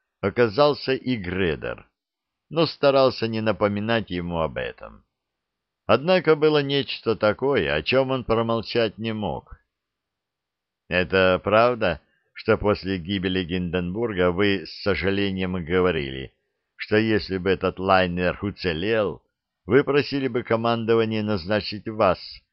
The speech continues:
его капитаном?» «Я и сейчас сожалею о его гибели и своей неудачной карьере пилота.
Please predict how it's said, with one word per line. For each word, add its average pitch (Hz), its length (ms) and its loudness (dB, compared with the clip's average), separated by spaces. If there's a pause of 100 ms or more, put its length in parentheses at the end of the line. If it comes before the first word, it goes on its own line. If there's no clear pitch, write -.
(120)
его 104 340 4
капитаном?» 65 880 -6 (1400)
«Я 82 280 2
и 110 180 2
сейчас 104 840 2
сожалею 98 760 0
о 92 60 4
его 98 220 2
гибели 87 680 -4 (360)
и 87 140 -6
своей 123 460 0
неудачной 110 800 0
карьере 95 600 -2
пилота. 73 800 -6